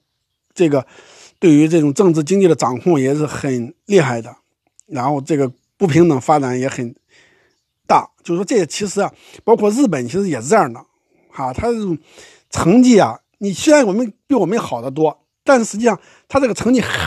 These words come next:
非常不理想，尤其说它对国际社会啊，承-，道义担-，承担啊，其实很少正面的这种承担，很少很少。其实日本还干了好多的不好的事儿啊，所以我说，其实日本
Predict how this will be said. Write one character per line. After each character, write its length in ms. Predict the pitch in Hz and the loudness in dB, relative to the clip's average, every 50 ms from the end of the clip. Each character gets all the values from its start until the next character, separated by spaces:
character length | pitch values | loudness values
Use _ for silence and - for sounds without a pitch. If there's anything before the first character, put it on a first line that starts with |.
| - - | -6 0
非 120 | - 359 339 | 2 2 4
常 240 | - - 185 180 | 2 2 0 -2
不 140 | - - 220 | -2 -2 -2
理 180 | 180 160 147 165 | -2 -2 -2 -8
想， 240 | 143 - 127 104 _ _ _ _ _ _ _ _ _ _ _ _ _ _ _ _ _ _ _ - | -10 -12 -16 -18 _ _ _ _ _ _ _ _ _ _ _ _ _ _ _ _ _ _ _ -4
尤 100 | 208 226 226 | 0 0 2
其 80 | 220 | 2
说 240 | 202 196 226 220 - _ - - - _ | 2 2 2 2 0 _ -18 -20 -20 _
它 140 | - - 269 | -2 0 2
对 120 | 269 247 | 2 2
国 220 | 175 - - 180 233 | 0 0 2 2 2
际 100 | 247 220 | 2 2
社 220 | - - 233 196 | 2 2 2 2
会 160 | 143 202 202 | 4 4 2
啊， 180 | 196 113 107 - _ _ | 2 2 -2 -8 _ _
承-， 240 | - - - 349 - - - | -4 -2 0 0 -2 0 2
道 200 | 277 247 208 180 | 4 4 4 2
义 160 | 180 165 147 | 0 -4 -4
担-， 220 | 135 - 220 220 175 | -2 -2 -2 -2 -2
承 240 | - - 160 175 180 | -4 -4 -4 -4 -2
担 180 | 202 214 196 | -2 -2 -4
啊， 100 | 147 131 | -4 -8
其 200 | - - 196 202 | -10 -10 -8 -8
实 120 | - - - | -8 -8 -8
很 320 | - - - 170 247 262 | -8 -4 0 0 0 0
少 260 | - - 151 110 - - | 0 -2 -6 -8 -8 -4
正 180 | - 302 262 208 | 0 0 0 2
面 180 | 202 220 208 175 | 2 0 0 0
的 120 | 156 127 | -2 -4
这 80 | 135 160 | -4 -4
种 200 | 151 143 127 131 _ _ _ - | -4 -4 -6 -8 _ _ _ -8
承 200 | - - 180 185 | -4 -2 0 2
担， 160 | 202 214 180 | 2 0 0
很 240 | - - 151 180 202 | -2 -2 0 0 2
少 160 | 175 147 110 | 0 0 -2
很 220 | - - 131 127 | -4 -6 -10 -10
少。 180 | 113 104 - _ _ _ _ _ _ _ _ _ _ _ _ _ | -10 -14 -16 _ _ _ _ _ _ _ _ _ _ _ _ _
其 140 | - 233 233 | -8 -6 -6
实 100 | 240 262 233 220 | -4 -6 -6 -4
日 140 | 190 240 294 | 0 2 2
本 120 | 220 175 147 | 2 2 2
还 180 | 139 180 220 | 2 2 0
干 220 | 202 - 269 240 196 | 2 2 2 4 4
了 60 | 160 | 2
好 120 | - - | 0 -2
多 160 | 123 160 214 | -2 -2 0
的 60 | 220 190 | 0 -2
不 240 | 165 _ _ - 269 | -4 _ _ -6 -6
好 160 | - 135 117 | -6 -6 -8
的 100 | 101 113 | -10 -10
事 120 | 113 143 | -10 -10
儿 140 | 123 101 _ _ _ _ _ _ _ _ _ _ _ _ _ _ _ _ | -12 -12 _ _ _ _ _ _ _ _ _ _ _ _ _ _ _ _
啊， 200 | - 131 117 120 | -12 -10 -10 -4
所 140 | 123 - 214 | 0 2 4
以 40 | 208 | 4
我 100 | 185 147 | 4 2
说， 220 | 123 185 180 - - - - - _ - | 2 0 -2 -2 -4 -12 -20 -20 _ -8
其 140 | - 226 | -2 0
实 80 | 240 247 | 0 2
日 160 | 240 262 277 | 2 2 2
本 280 | 214 156 123 120 117 | 2 0 -2 -6 -6